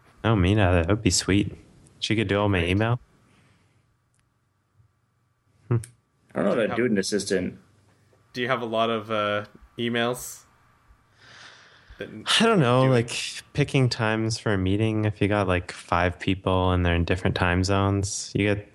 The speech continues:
Speaker 1: you end up, that means a guaranteed twenty-five emails. It's real irritating. If I had an assistant and they all had assistants, they'd just sort that out.
Speaker 2: So you actually want a system of, like, cascading assistants?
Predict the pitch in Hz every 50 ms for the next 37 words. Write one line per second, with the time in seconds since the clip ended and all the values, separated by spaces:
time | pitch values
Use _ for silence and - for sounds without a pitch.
0 | _ - - 104 107 110 104 98 92 87 - - _ - 95 95 95 90 87 82
1 | 95 92 - 92 87 87 87 - - 90 87 - - - 92 87 87 - - 85
2 | 82 80 90 87 82 - _ _ _ - - - - - - _ _ _ _ _
3 | _ _ _ _ _ _ _ _ - - - - 90 85 85 87 87 87 87 -
4 | - 90 85 87 90 90 92 - - - _ _ _ _ _ _ _ _ _ _
5 | _ _ _ _ _ _ _ _ - 104 95 92 90 85 80 - - 90 - -
6 | 90 85 85 87 - - - _ _ _ _ - 95 92 87 95 95 98 101 95
7 | 85 82 85 85 82 87 85 85 82 - - - 85 - - 90 87 85 - -
8 | - - 110 98 85 - - - - - - - - - - - - - - _
9 | _ _ _ _ _ - - - - - - - - - - - - - - _
10 | - - 143 147 190 214 190 165 - - 165 139 127 120 113 107 - 135 123 -
11 | - 120 104 101 101 98 95 92 - 98 95 - - - 110 104 - - - 127
12 | 117 113 104 107 98 95 90 - - 98 - - - - - - - - - -
13 | -